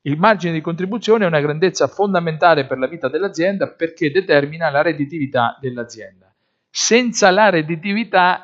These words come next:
l'azienda non ha liquidità, non produce cash flow, eh, e se non ha redditività addirittura lo perde cash flow. Quindi la prima cosa che un buon professionista deve fare quando inizia una consulenza, e quindi per esempio anche quando installa il cruscotto di controllo,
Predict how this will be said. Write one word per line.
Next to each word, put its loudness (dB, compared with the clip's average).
l'azienda -2
non -2
ha 6
liquidità, 0
non -8
produce -10
cash -10
flow, 0
eh, 0
e -2
se -2
non -2
ha 4
redditività 0
addirittura 2
lo -2
perde 0
cash -14
flow. -20
Quindi -2
la 2
prima -4
cosa 0
che -8
un -6
buon 2
professionista -12
deve 2
fare 4
quando 0
inizia -4
una -2
consulenza, -4
e -20
quindi -12
per -12
esempio -4
anche -2
quando 0
installa 0
il -6
cruscotto -6
di -6
controllo, -6